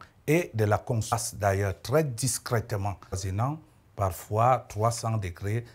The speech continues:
Celsius. Aussi tout simplement parce que corps fondu de manière ignée et lorsqu'il a, euh, des éléments étranges, blancs, verts ou roses,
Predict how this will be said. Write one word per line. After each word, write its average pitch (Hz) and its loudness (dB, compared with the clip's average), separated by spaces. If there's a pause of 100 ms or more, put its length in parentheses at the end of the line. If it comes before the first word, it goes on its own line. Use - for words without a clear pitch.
(120)
Celsius. - -6 (380)
Aussi 160 -4
tout 147 -8
simplement 113 -2
parce 104 -4
que - -6
corps 110 0
fondu 95 -6 (380)
de 98 -2
manière 95 0 (100)
ignée 92 -4 (480)
et 127 2 (420)
lorsqu'il 127 0
a, 104 0
euh, 85 -6 (640)
des 95 -2 (300)
éléments 101 0 (180)
étranges, 90 -6 (280)
blancs, 110 0 (380)
verts 98 2
ou 110 2
roses, 87 -6